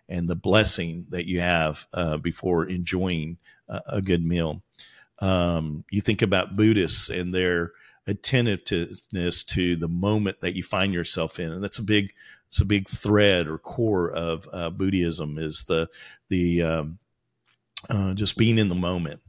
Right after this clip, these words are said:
and, and recognizing what's around you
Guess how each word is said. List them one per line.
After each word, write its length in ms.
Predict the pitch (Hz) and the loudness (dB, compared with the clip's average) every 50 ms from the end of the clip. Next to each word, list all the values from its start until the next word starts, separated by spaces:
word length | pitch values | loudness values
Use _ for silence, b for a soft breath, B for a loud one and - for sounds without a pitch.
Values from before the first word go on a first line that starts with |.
| _ _ | _ _
and, 240 | - 87 82 78 82 - | -6 -4 -4 -4 -6 -6
and 200 | 87 87 87 87 | -4 -4 -2 0
recognizing 720 | 90 92 92 - - 92 82 80 82 82 78 - 82 80 | 0 0 0 0 -2 -2 -2 0 -2 -2 -2 -2 -2 -2
what's 220 | 78 80 - - | -2 -2 -2 0
around 440 | 85 82 85 85 87 90 87 85 76 | 0 2 2 2 2 2 2 0 -2
you 260 | 78 73 73 73 80 | -4 -8 -8 -10 -12